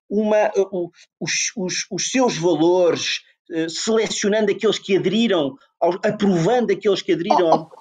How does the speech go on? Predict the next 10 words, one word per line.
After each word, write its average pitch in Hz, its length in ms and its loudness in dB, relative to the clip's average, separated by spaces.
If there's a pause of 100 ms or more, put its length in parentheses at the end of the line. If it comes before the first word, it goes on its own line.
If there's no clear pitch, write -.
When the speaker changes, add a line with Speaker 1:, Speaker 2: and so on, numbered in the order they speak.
(160)
Speaker 1:
os, - 180 -10
ao, 180 320 2
aderiram 175 600 -2
aos 160 140 0
seus 156 180 0
valores 175 320 0
e 208 80 0
rejeitando 196 840 0
e 196 40 -4
reprovando 190 640 -4